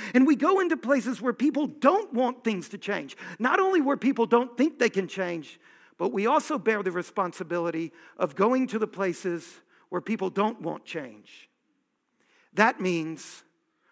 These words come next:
we bear the responsibility of becoming a nuisance,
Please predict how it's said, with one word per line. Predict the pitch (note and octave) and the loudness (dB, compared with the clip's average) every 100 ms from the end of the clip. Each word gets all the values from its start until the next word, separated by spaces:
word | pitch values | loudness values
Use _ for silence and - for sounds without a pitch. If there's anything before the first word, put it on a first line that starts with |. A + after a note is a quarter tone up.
| _ | _
we | - G3+ | -2 0
bear | A#3+ A#3 A3+ | 4 2 2
the | G3+ | 2
responsibility | F#3+ - G3 E3+ - D#3 F3+ F3 C3 B2+ A2 _ _ _ _ - | -2 -2 -4 -4 -6 -4 -2 -2 -6 -10 -14 _ _ _ _ -8
of | C3+ | -6
becoming | G3 E3 E3+ D#3+ | -6 -4 -4 -4
a | D3+ | -4
nuisance, | E3+ D#3+ - A2 - - - | -2 -4 -8 -18 -20 -20 -20